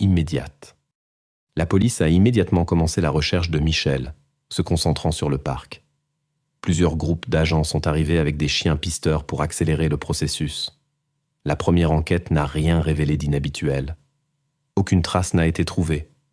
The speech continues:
Donc, des volontaires ont été inclus dans l'opération. La mère a également participé à la recherche,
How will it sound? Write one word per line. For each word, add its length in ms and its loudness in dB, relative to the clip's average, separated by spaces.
Donc, 500 0
des 160 4
volontaires 720 2
ont 60 4
été 340 0
inclus 360 2
dans 140 2
l'opération. 680 0
La 140 2
mère 420 4
a 140 0
également 380 4
participé 560 -2
à 80 2
la 100 2
recherche, 720 -2